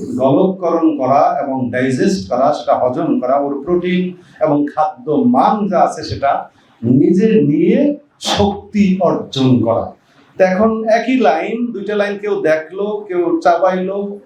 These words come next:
চাবাইলো বুঝেননি, খাওয়ানোর সময় চাবানোর কোনো উদাহরণ আছে না? গিলতে না মনে চাইলে ওই খাবার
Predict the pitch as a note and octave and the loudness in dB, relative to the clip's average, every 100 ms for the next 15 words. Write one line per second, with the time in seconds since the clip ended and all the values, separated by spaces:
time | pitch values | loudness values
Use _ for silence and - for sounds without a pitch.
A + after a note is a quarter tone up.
0 | _ _ G#3 G3 A3 A3 A3 G3 F#3+ G#3 | _ _ -2 -2 -2 -2 -2 -4 -4 -2
1 | F#3+ C#3+ - - D#3 F3 G3 F#3+ G3 G3+ | 2 2 0 -2 0 2 0 -4 -6 -2
2 | F#3 F3+ G3 G3 G3+ G3+ G3+ G#3 G#3+ A3 | 0 2 0 -2 -8 -6 -4 -2 -2 -2
3 | F#3 - C3+ G#3 G#3+ A3+ A3+ - G3+ A3 | -4 -4 0 0 2 0 -2 -2 -4 -2
4 | A#3 G3+ F#3 F#3 G3 G3+ | -2 -2 -4 -2 0 0